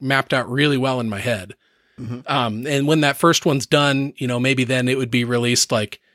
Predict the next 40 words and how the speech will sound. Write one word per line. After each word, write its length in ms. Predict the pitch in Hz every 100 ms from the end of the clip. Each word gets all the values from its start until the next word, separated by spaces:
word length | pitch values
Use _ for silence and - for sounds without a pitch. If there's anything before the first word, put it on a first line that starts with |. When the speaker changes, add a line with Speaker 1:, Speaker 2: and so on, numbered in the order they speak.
| _ -
Speaker 1:
you 80 |
know, 60 | 117
you 80 | 110
could 140 | 120
pick 160 | 123 117
up 100 | 110
a 80 | 113
print 260 | - 113
edition 440 | 107 110 104 120 104
of 100 | 104
it 80 |
or 80 | 104
something 240 | 101 110 107
like 140 | 104
that 160 | 110 104
if 120 | -
you 60 |
wanted 240 | 107 104 101
it. 160 | 101
But, 160 | 120 - - _ _ _ _ _ _ _ _ _ _ _ _
but 140 | 120
yeah, 140 | 127 170
Speaker 2:
Well 100 | 147
Speaker 1:
it'll, 180 | 175 175
it'll 180 | - 170
mo-, 240 | 160 175 202
more 140 | 175
or 40 | 196
less 200 | 185 -
just 200 | 185 160
be 140 | 170 160
up, 200 | 180 -
and 100 | 139
I'll 100 | 131
probably 320 | - 151 160
just 240 | 135 139 -
have, 240 | 147 143
like, 220 | 139 127
a, 180 | 123 117
uh, 260 | 110 101